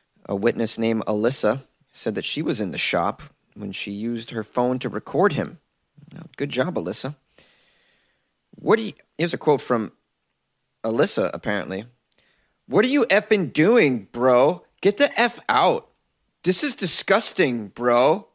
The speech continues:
Uh, I agree with Alyssa. This is disgusting, and he should get out of the Starbucks. Mister Rain,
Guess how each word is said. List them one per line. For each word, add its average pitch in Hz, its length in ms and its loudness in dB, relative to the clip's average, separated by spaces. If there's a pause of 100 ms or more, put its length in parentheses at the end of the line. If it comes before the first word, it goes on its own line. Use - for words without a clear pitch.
(1300)
Uh, 73 200 -10
I 117 100 2
agree 139 220 2
with 127 160 4
Alyssa. 104 340 -2
This 104 160 -10
is 104 80 -14
disgusting, 113 540 -4
and 95 100 -6
he 110 80 -8
should - 200 -12
get 107 120 -2
out 107 280 -4
of 98 120 -14
the - 60 -16
Starbucks. 98 600 -8 (2000)
Mister 131 320 2
Rain, 123 540 2